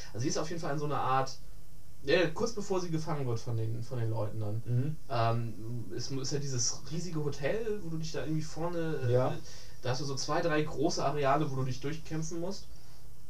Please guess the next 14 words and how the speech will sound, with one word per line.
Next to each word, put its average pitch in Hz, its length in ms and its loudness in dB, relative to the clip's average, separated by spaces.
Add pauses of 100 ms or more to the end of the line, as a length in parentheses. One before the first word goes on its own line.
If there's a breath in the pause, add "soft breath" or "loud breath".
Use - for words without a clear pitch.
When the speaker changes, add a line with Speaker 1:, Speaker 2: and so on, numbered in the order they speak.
(140)
Speaker 1:
Und 131 520 2
am 127 160 0
schlausten - 300 0
ist 156 80 0
halt 143 120 0
mit 135 100 -2
Pfeil 135 200 0
und 143 100 -2
Bogen, 160 240 0
die 135 100 0
irgendwie 131 180 -2
Platz 117 220 -2
zu 131 80 -2
machen, 127 280 0